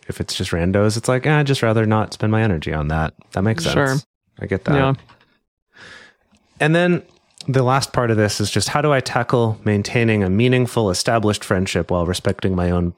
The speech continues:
Speaker 1: boundaries? Um, I, you know, question boundaries a little bit of, like, which parts are really the boundaries. 'Cause I'd say kitchen table polyamory, like, I don't do that. That's not, that's not really a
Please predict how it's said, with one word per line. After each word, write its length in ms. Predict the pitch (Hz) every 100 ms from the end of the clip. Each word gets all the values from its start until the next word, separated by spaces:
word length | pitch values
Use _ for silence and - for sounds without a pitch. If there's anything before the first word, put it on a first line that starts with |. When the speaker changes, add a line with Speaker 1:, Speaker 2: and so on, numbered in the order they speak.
| -
Speaker 1:
boundaries? 800 | 90 107 131 147 160 - - - _ _ _ _ _ -
Um, 440 | 107 101 90 95 - _ _ _
I, 120 | 107 101 - -
you 120 | 151
know, 100 | 147
question 420 | - 131 - 135
boundaries 380 | 107 101 104 98
a 60 |
little 220 | 92 95 92
bit 280 | 82 80
of, 140 | - 104
like, 180 | 92 113
which 180 | 104
parts 260 | - 98 -
are 80 | 95
really 200 | 98 95
the 100 | 85
boundaries. 720 | 90 90 101 120 123 - -
'Cause 120 | - 104
I'd 140 | 104
say 120 | 113
kitchen 320 | 98 127 - 104
table 260 | 110 101
polyamory, 760 | - 95 95 104 117 127 131 131 _ _ _
like, 220 | - - -
I 60 | 101
don't 260 | 110 110
do 140 | 110 101
that. 360 | 104 123 - -
That's 220 | 110 -
not, 200 | 131 - _
that's 160 | - -
not 140 | -
really 260 | 95 135 151
a 80 | 147